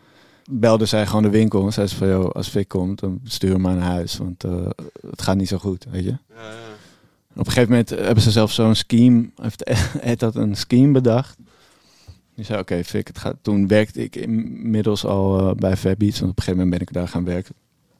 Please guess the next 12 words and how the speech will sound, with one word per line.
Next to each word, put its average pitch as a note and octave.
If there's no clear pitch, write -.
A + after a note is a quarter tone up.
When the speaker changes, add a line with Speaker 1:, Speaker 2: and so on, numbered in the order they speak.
Speaker 2:
Maar G#2
toen A#2+
was A#2
je A#2+
v-, -
vijftien? G#2
Speaker 1:
Vijftien, G2+
Speaker 2:
Ja, G2
ja. F2+
Speaker 1:
ja, G2
ja. E2+
Ehm, G2